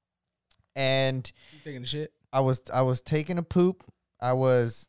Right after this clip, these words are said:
Speaker 1: you know, dropping the kids off at the pool.
Speaker 2: Mm-hmm.
Speaker 1: And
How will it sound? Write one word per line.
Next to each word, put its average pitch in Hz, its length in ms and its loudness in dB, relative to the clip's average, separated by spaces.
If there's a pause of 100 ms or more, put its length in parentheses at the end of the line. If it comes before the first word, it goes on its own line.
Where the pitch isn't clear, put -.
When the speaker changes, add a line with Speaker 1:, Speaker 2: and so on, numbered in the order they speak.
(160)
Speaker 1:
you 123 100 -10
know, 117 200 -4
dropping 131 360 -4
the 123 60 -4
kids 147 320 -4
off 156 200 0
at 165 120 -4
the 160 60 -14
pool. 175 460 2 (160)
Speaker 2:
Mm-hmm. 143 180 -16 (340)
Speaker 1:
And 123 840 0